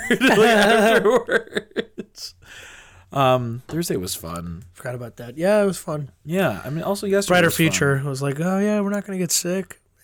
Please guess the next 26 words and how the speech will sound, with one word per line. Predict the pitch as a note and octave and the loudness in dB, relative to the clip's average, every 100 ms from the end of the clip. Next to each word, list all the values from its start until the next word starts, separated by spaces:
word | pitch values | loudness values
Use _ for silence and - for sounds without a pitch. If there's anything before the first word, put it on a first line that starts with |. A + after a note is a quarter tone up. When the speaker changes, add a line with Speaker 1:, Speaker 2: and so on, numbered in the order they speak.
| - | -12
Speaker 1:
Yeah. | G#2+ B2 - | -6 -2 2
Speaker 2:
<laughs> | D#4+ | 4
And | F4 C#4+ | 4 4
then, | B3+ B3 | 4 4
like, | A#3 A3 G3 | 4 4 2
four | - F#3+ C#3+ | -6 0 2
Speaker 1:
Every- | F3+ | 4
Speaker 2:
days | G#3 G3+ | 4 4
later, | G3+ A3+ G#3+ D#3+ C3+ A#2+ - | 2 4 4 4 4 0 -6
Speaker 1:
everyone | F2+ F#2 F2+ E2 G2+ | -14 -12 -10 -10 -12
is | - - | -8 0
Speaker 2:
everybody's | D#3 F#3 F#3+ F#3+ F#3+ F#3+ D#3 | 2 4 4 2 2 2 0
inside | D#3 D3 - B2 F#2+ D#2+ D#2 | -2 0 0 0 -6 -10 -14
their | - - | -14 -14
own | F2 | -12
Speaker 1:
Yeah. | F2 - | -12 -12
Speaker 2:
houses, | - C#2+ - - - | -12 -14 -14 -14 -18
except | - D#3 E3 | -10 -8 -6
Jimmy, | - D#3+ A#2+ | -6 -6 -8
who's | G#2+ - - | -10 -12 -12
here. | - - - | -12 -12 -12
Speaker 1:
Yeah, | D3 D#3 D#3 B2+ - | -4 0 0 -2 -10
I'm | G#2+ A#2+ B2 | -8 -6 -8
braving | A#2+ A#2 A#2 A#2 A2 | -4 -2 -2 -4 -6
this | G2+ | -6
shit. | - - G2 F2+ | -6 -8 -8 -10